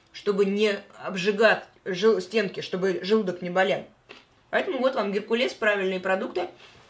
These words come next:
и папайя. Выпила горячей воды. Потом, через какое-то время,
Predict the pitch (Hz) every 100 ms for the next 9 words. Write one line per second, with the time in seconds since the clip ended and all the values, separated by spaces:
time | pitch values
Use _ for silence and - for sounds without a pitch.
0 | - 220 226 - - 151 - - _ _
1 | _ _ _ _ - - _ _ - -
2 | - - - - 226 262 254 220 208 220
3 | 196 175 139 - _ _ _ _ _ _
4 | _ _ _ _ - 208 226 262 214 226
5 | 214 214 214 208 196 196 247 294 302